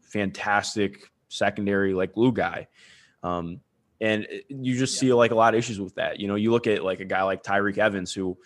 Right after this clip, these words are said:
Speaker 1: when he came into the league in SAC, was fantastic because he was playing his position. And then he gets moved to,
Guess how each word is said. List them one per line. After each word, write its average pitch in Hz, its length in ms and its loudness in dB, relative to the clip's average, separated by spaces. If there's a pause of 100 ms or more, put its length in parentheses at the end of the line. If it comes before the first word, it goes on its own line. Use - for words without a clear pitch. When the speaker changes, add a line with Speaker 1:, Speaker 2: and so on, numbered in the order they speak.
(180)
Speaker 1:
when 104 120 -6
he 107 100 -4
came 107 200 -2
into 104 120 -2
the 95 80 -2
league 98 200 0
in 95 80 -4
SAC, 98 380 0 (280)
was - 80 -16
fantastic 135 640 0
because 107 220 -4
he 107 80 -4
was 101 100 -4
playing 107 320 -2
his 101 120 -2
position. 95 580 -4 (340)
And 104 120 -2
then 107 260 2
he 104 140 -4
gets 104 220 0
moved 101 360 -2
to, 92 400 -2